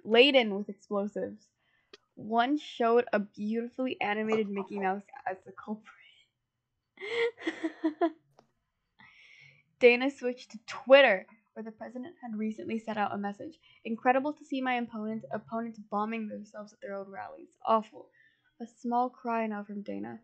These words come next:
Even the bad deep fakes were better than anything she had seen before.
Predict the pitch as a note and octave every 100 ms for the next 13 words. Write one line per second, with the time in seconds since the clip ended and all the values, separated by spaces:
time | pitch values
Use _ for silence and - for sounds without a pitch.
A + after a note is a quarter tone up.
0 | _ _ - A#3 B3+ C4 - G#3 A3 G3+
1 | G#3+ A3+ _ - G#3 - _ _ _ -
2 | A3 G#3+ G3+ G#3+ A3 _ - A3 G#3 G3+
3 | G#3 A#3+ G#3+ G#3+ A3+ G#3 - G#3+ G3 G3
4 | - A#2 -